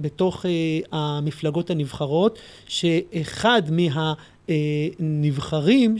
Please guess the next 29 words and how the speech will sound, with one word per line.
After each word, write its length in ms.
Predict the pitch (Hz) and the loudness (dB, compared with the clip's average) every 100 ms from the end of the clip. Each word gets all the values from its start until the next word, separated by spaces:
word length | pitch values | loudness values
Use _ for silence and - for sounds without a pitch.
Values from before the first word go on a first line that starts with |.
| - | -4
בדרך 280 | 135 160 - | -4 -4 -2
כלל 160 | 170 | -2
זה 120 | 143 | -2
מי 60 | 143 | -4
שיש 220 | 160 147 | -4 -2
לו 120 | 165 | 0
את, 180 | 147 - | 0 -2
אה, 220 | 139 127 131 | -4 -2 -2
מירב 420 | 135 127 156 180 | -2 0 0 0
הקולות, 420 | - 165 180 180 | 2 6 6 4
או 80 | 143 | -4
לפחות, 480 | 135 147 175 175 175 | -4 -2 -2 0 0
אה, 240 | 151 143 135 - - _ 147 | 2 0 -4 -16 -20 _ -8
את 100 | - | -4
אחד 180 | 156 | 0
המפלגות 360 | 170 165 147 175 | 0 0 -2 0
הגדולות, 460 | 156 170 233 254 - - _ | 0 2 4 2 -2 -20 _
מנסה 360 | 151 156 - 247 | -4 -4 2 4
להסב-, 600 | 247 185 160 - 214 214 - | 6 4 2 -2 2 2 2
אה, 100 | 175 | 0
ל-, 80 | 170 175 | 0 0
ל-, 160 | 165 165 | 0 -2
ל-, 160 | 165 160 | 0 -2
ל-, 360 | 170 156 151 156 - | -2 0 0 -2 -2
לייצר 360 | 160 151 202 | -4 0 0
סביבו 640 | 175 175 156 196 190 185 180 - _ 165 | 0 -2 2 4 6 4 0 -12 _ -2
מספיק, 640 | 156 - - 208 185 - | -2 -4 -4 -2 -2 0
אה, 600 | 190 175 165 160 160 - - | 2 4 2 0 -4 -6 -2
תומכים 420 | 170 156 208 | -2 0 0